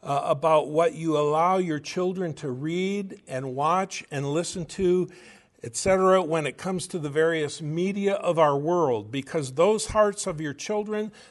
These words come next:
they're like sponges. They soak up all the information and data and programming from this world system.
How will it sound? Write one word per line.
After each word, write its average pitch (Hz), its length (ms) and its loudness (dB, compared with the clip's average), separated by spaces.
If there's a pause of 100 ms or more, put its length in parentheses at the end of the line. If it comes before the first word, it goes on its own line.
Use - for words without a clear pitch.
they're 180 160 4
like 180 300 2
sponges. 185 1080 -2 (540)
They 160 280 2
soak 208 460 6
up 214 220 6
all 202 320 8
the 220 180 -2
information 202 760 -2
and 147 200 -4
data 175 420 0
and 156 160 -6
programming 175 720 -4
from 170 300 -6
this 170 220 -4
world 185 600 -4
system. 143 680 -10